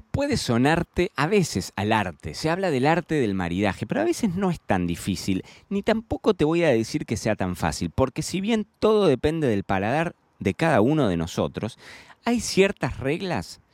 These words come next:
en donde es probable que te vuelen la cabeza. Hay ciertas combinaciones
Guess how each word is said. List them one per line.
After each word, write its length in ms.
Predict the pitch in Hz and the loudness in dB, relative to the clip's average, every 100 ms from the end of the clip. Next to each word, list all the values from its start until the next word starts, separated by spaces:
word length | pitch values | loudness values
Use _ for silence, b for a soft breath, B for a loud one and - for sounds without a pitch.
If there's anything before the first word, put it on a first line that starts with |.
| B B - | B B -2
en 160 | 117 | 0
donde 220 | 120 127 | 0 0
es 60 | 156 | -2
probable 440 | - 139 127 156 | 0 0 0 -2
que 140 | 151 101 | -4 -8
te 180 | 95 92 | -8 -8
vuelen 520 | 95 101 143 151 147 | -2 0 2 0 -2
la 120 | 110 87 | -6 -8
cabeza. 500 | 85 76 71 - - | -10 -10 -12 -12 -2
Hay 180 | 139 135 | 0 0
ciertas 520 | - 165 160 - 151 | 0 2 2 0 -4
combinaciones 1000 | 107 101 107 101 - 139 151 165 120 | -4 -2 -4 -4 -2 2 2 2 -2